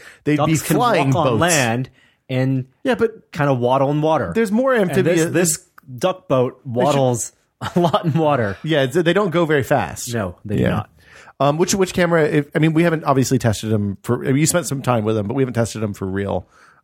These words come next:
Speaker 1: Um, what, what's your, like? I'm, if I'm buying a camera, the six hundred dollar one is the way to go.
Speaker 2: Six hundred dollar N E X F three is
Speaker 1: F-,
Speaker 2: the way to go.
Speaker 1: F three,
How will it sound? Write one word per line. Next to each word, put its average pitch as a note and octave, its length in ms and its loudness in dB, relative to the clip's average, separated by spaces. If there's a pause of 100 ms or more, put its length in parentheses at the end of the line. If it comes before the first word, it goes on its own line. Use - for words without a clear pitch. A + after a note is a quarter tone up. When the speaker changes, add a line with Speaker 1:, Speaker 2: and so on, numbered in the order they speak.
Speaker 1:
Um, G#2+ 460 0
what, C#3 260 0
what's D3 240 0
your, B2 220 0
like? C3 200 0
I'm, C#3+ 220 2
if D3+ 140 -4
I'm F3 120 2
buying F3 200 2
a C#3 60 2
camera, C#3+ 300 2
the B2+ 100 -2
six A#2 160 -2
hundred B2+ 180 0
dollar A#2 260 4
one A#2+ 140 2
is G#2+ 80 -8
the A#2 60 0
way A#2 100 2
to A#2 60 0
go. A#2+ 300 0 (120)
Speaker 2:
Six - 180 -6
hundred A#2 140 -4
dollar G#2+ 260 -2
N G#2+ 120 -8
E G#2 80 -6
X - 420 -10
F - 100 -14
three D#2 420 -12
is - 80 -2
Speaker 1:
F-, G2 60 0
Speaker 2:
the G2 60 -8
way E2+ 80 -8
to F2+ 80 -8
go. D#2+ 80 -14
Speaker 1:
F E2 140 -8
three, - 240 -8